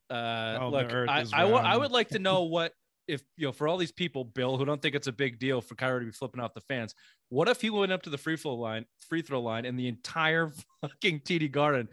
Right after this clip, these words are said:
Speaker 1: was just flipping him off, just
Speaker 2: I
Speaker 1: double
Speaker 2: would love
Speaker 1: burden
Speaker 2: it.
Speaker 1: this
Speaker 2: I would
Speaker 1: guy?
Speaker 2: fucking love it
Speaker 1: Don't
Speaker 2: so
Speaker 1: you think?
Speaker 2: much.
Speaker 1: But don't you think there'd be repercussions on the Celtics and, and Boston for that?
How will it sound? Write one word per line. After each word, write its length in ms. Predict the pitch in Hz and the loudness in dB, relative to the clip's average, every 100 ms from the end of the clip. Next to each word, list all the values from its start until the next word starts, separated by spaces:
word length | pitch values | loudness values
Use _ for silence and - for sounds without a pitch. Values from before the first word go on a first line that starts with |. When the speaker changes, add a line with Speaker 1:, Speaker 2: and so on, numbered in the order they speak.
| - - | -10 -6
Speaker 1:
was 100 | 147 | -2
just 200 | 156 - - - | -2 -4 -10 -8
flipping 440 | 185 185 - 156 | 0 2 2 0
him 120 | 160 | 2
off, 300 | 151 135 - | 2 0 -2
just 180 | - 175 | -4 -4
Speaker 2:
I 220 | _ - | _ 4
Speaker 1:
double 140 | 214 208 | 6 6
Speaker 2:
would 80 | 208 | 6
love 60 | 202 180 | 6 6
Speaker 1:
burden 120 | - 110 | 4 -2
Speaker 2:
it. 20 | |
Speaker 1:
this 120 | - - - _ - | -6 -20 -20 _ -2
Speaker 2:
I 100 | 143 | 2
would 180 | 143 131 | 2 0
Speaker 1:
guy? 60 | |
Speaker 2:
fucking 420 | 151 147 139 135 | -2 -2 -4 -4
love 200 | 135 135 | -4 -4
it 120 | 120 - | -4 2
Speaker 1:
Don't 260 | 208 311 | 4 4
Speaker 2:
so 60 | - | 4
Speaker 1:
you 100 | 277 | 4
think? 140 | 254 | 2
Speaker 2:
much. 80 | 262 | 2
Speaker 1:
But 160 | 196 180 | 0 2
don't 240 | 214 240 | 0 0
you 60 | 240 | -2
think 120 | 233 | -4
there'd 80 | 214 | -6
be 100 | 208 | -2
repercussions 680 | 196 202 190 185 202 220 180 | -2 -2 0 0 0 -2 -2
on 100 | 165 | -2
the 60 | |
Celtics 500 | 147 151 185 208 - | -2 -4 -2 -4 -4
and, 180 | 143 123 | -6 -4
and 180 | 151 123 | -4 -4
Boston 420 | 113 131 - 196 | -2 -2 -2 -6
for 180 | 180 196 | -2 0
that? 200 | 208 233 | 2 0